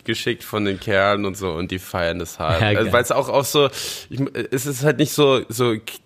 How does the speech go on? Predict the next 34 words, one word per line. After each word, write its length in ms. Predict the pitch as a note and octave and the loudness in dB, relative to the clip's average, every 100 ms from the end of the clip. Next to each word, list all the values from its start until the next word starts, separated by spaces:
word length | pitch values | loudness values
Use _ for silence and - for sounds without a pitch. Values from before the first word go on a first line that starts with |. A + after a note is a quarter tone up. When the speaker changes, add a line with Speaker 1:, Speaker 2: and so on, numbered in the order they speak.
| _ | _
Speaker 1:
Kinderhumor, 1400 | - E3+ F3+ E3 D#3+ D3+ D3 B2+ - D3 D3+ C#3 C#3+ C#3+ | 0 2 4 2 2 2 0 -6 -6 -2 0 2 2 2
sondern 320 | C3+ C3 B2+ | 2 2 2
es 60 | B2+ | 0
ist 40 | - | 0
schon 360 | C#3+ C3+ C3 | 0 2 0
so 120 | A2+ C3 | 2 2
auf 140 | B2 | 4
unserem 260 | C3 C#3+ C3+ | 2 2 2
Niveau, 320 | B2+ A2+ C#3+ | 2 4 2
deswegen 340 | A#2+ A#2+ B2+ A2+ | 2 2 2 2
ist 100 | A#2+ | -4
es 160 | A2+ | -2
halt, 220 | B2 A#2 F#2 | 2 2 2
also, 280 | G2+ G2+ - | 0 -2 -4
also, 380 | G#2+ A2 E2+ E2+ - - - - - _ - | 0 4 4 2 -2 -10 -12 -14 -20 _ -12
das 140 | G2+ | -10
checken 340 | - C#3 A#2+ A#2 | -2 0 2 2
auch 200 | G#2+ G#2+ | 2 2
halt 180 | A2 F2 | 0 0
Erw-, 180 | F#2+ - _ | -4 -8 _
Erwachsene, 760 | G2+ G2+ A2+ - G#2+ G2+ G2 | -2 2 2 0 -2 0 0
was 140 | - G#2 | -2 -2
halt 140 | G2+ | -2
sehr 140 | G2 F#2+ | 0 0
lustig 340 | A2+ - G2+ | -2 -2 -4
ist, 200 | G2 - - - - _ - | -4 -6 -16 -18 -20 _ -6
wo 180 | A#2+ E3 | 4 6
ja 100 | C#3+ | 6
mittlerweile 540 | C#3+ C3+ A#2 A2+ A2 | 4 2 4 2 2
viele 300 | G#2 B2+ A2+ | -4 -2 0
der 100 | G#2+ | 0
Fans, 540 | G2+ A2 G#2 G#2 G2+ - - - - _ _ _ - - - - - - D#2 | 0 0 2 0 -4 -14 -20 -20 -20 _ _ _ -20 -14 -14 -14 -20 -6 0
ähm, 460 | F#2+ F#2+ F#2 F2+ F#2 - | 4 4 2 -2 -6 0
auch 220 | G#2+ | 0